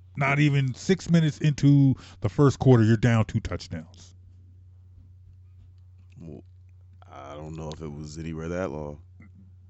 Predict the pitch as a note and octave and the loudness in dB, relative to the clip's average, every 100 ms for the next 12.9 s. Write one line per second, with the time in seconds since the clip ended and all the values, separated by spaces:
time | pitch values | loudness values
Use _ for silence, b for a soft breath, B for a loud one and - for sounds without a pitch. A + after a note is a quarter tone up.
0 | - A#2 A2+ A#2+ B2 B2+ C3+ C3 A#2+ B2+ | -8 -4 -2 -2 -2 0 0 0 0 0
1 | C#3+ - B B B F3 F#3+ F3+ E3+ D3+ | -2 -4 B B B 6 6 8 6 4
2 | - G3 A#3 G#3+ F#3 D3+ C3+ - D#3+ C#3+ | 2 2 4 4 4 4 2 2 4 6
3 | B2 B2 F2+ - - - - - A#2 G#2+ | 6 4 2 -4 -14 -20 -12 -2 0 2
4 | B2 G#2+ A#2 F#2+ C#3 D#3 D#3 D3+ C3 C3 | 0 2 2 4 4 6 6 6 4 0
5 | - C#3+ - B2 A2+ F2 G#2 C3 F#2 E2+ | 0 -2 0 0 -2 -2 2 4 4 0
6 | C2+ - A2 G2 D2 - - - - - | -6 -2 2 2 0 -12 -20 -20 -20 -20
7 | - G2+ A2+ A2 F#2 A2+ C3 G#2+ A2 B2+ | -14 -2 2 2 2 2 2 2 2 2
8 | G#2+ G2 F2 F#2 A2+ B2 A2+ G#2+ A2 G2 | 2 0 0 2 4 4 4 0 -2 -6
9 | A2 G2+ E2+ E2+ B2 G#2+ G#2 F2+ D#2+ D#2 | -4 -4 -4 0 4 4 2 0 0 -4
10 | E2+ D#2 D#2+ D#2 D#2 D#2 D#2 D#2+ D2+ - | -8 -6 -6 -4 -6 -8 -6 -6 -6 -8
11 | D2+ - B1+ - - C3 C#3 D3 C3+ A#2+ | -10 -10 -12 -12 4 8 10 10 6 6
12 | E2+ - - - - - C#3 C#3 | 2 -2 -18 -20 -20 -2 0 0